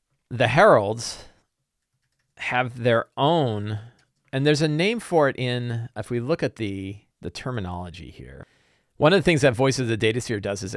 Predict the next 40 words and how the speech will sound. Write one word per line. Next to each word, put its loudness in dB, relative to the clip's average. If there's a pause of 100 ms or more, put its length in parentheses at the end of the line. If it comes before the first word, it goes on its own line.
adds 2
a -4
bunch 0
of -8
terminology. -8
Is -12
it -10
the -8
glossary? -10 (600)
Travel 0
is -2
restricted -2
between -6
two -6
places -2
in -10
data, -2
so -8
some -4
require 0
a 0
little -2
more. -4
Bifrost. -2
So 4
barriers, 4 (680)
they -2
have 2
their 4
own 2
barriers. 0
I -10
don't -8
know, -12
barriers -6
isn't -14
a -16
very -16
cool -14
name. -20